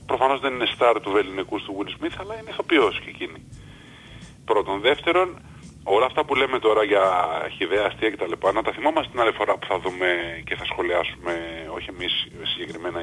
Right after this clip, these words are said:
ή εσύ, γενικότερα, μια ωραία γυναίκα ή μια γυναίκα με κοντό φόρεμα ή μια γυναίκα με μεγάλο στήθος ή οτιδήποτε.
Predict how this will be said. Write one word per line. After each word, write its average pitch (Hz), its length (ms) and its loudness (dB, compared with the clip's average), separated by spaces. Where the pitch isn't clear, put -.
ή - 20 -8
εσύ, 90 160 -4
γενικότερα, 85 580 0
μια 92 200 4
ωραία 92 280 4
γυναίκα 87 420 0
ή 87 40 -2
μια 90 200 0
γυναίκα 90 300 0
με 85 120 -4
κοντό 87 300 2
φόρεμα 85 360 0
ή 85 40 -2
μια 90 160 0
γυναίκα 85 280 -2
με 87 100 -8
μεγάλο 87 220 2
στήθος 82 520 -4
ή - 100 -10
οτιδήποτε. 82 380 -6